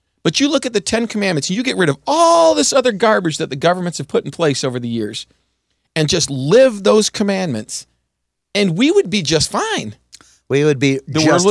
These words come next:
Speaker 1: would be a
Speaker 2: fine.
Speaker 1: great place.
Speaker 2: You're right. You're right. What are your top priorities for Island County if elected?
Speaker 1: Well, that's a, that's a good question. So,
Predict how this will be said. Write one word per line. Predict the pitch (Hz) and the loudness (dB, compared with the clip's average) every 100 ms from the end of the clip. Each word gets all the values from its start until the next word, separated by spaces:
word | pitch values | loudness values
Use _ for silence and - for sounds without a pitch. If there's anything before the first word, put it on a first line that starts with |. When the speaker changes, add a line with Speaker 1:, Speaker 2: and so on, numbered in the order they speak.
| 160 | 2
Speaker 1:
would | |
be | 165 | 2
a | |
Speaker 2:
fine. | 151 | 0
Speaker 1:
great | 131 127 139 - | -2 -2 -2 -2
place. | 247 349 - - | -4 -4 -4 -6
Speaker 2:
You're | 117 143 | 0 2
right. | 170 190 107 _ _ _ - | 2 0 -2 _ _ _ -8
You're | 127 143 | -2 2
right. | 131 85 - _ _ _ _ _ - | 2 -2 -8 _ _ _ _ _ -2
What | 240 | 0
are | 277 | 2
your | 233 | -2
top | 170 - 170 185 - | -4 -6 -6 -6 -6
priorities | 160 156 156 139 120 120 117 | -2 0 0 0 0 -2 -4
for | 127 - | -4 -2
Island | 120 127 123 117 | -2 0 -2 -4
County | - 120 110 95 117 113 | -4 -2 -2 -2 -2 -2
if | 107 | 0
elected? | 110 95 - 80 - - - _ _ - | 0 0 -2 -10 -10 -20 -20 _ _ -2
Speaker 1:
Well, | 165 180 | 2 4
that's | 180 - | 2 -2
a, | 135 | 0
that's | - - | 0 0
a | |
good | 151 147 | -2 -2
question. | - 160 - 123 | 0 0 0 -4
So, | 117 - 151 139 | -2 2 2 2